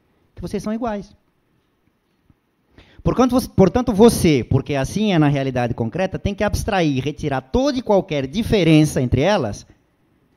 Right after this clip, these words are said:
porque elas estão sendo igualadas. O que que sobra de comum entre elas quando você pega tudo que tem de diferente?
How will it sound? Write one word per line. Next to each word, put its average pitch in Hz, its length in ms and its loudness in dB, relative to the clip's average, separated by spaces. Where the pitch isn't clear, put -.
porque 214 160 0
elas 240 80 2
estão 233 140 -2
sendo 226 160 -2
igualadas. 233 640 -2
O - 80 -10
que 285 140 -4
que 277 140 -4
sobra 208 520 2
de 143 120 -8
comum 160 420 -2
entre 147 220 -2
elas 170 240 -2
quando 175 160 -6
você 165 100 -6
pega 147 240 -4
tudo 240 320 -2
que 214 100 -8
tem 185 200 -2
de 175 80 -2
diferente? 135 500 -4